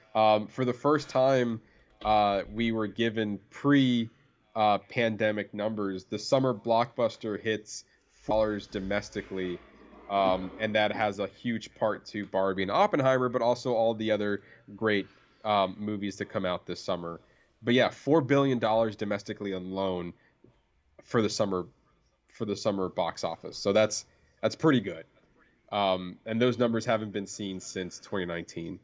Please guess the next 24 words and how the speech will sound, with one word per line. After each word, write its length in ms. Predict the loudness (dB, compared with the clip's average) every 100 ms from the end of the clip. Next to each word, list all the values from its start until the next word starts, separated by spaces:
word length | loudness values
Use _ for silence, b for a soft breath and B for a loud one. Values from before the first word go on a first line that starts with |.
| _
So 360 | -4 0 0 -2 _ _ _ _ _ _ -2
I 140 | 0
think 260 | 2 0 0
that's 140 | -4
safe 200 | -2 -4
to 40 | -2
say 140 | -4
that 100 | -4
the 60 | -6
movies 300 | -4 -4 -4
are 40 |
back, 300 | -2 -2 -2
and 120 | -6
we 100 | -4
have, 280 | -2 -4 -4 -12 b b b -8
it 100 | 0
kind 200 | 4 4
of, 160 | 2
you 60 | 0
know, 100 | 0
we 160 | 0 0
were, 240 | 0 -2
you 60 | -4
know, 260 | -2 -2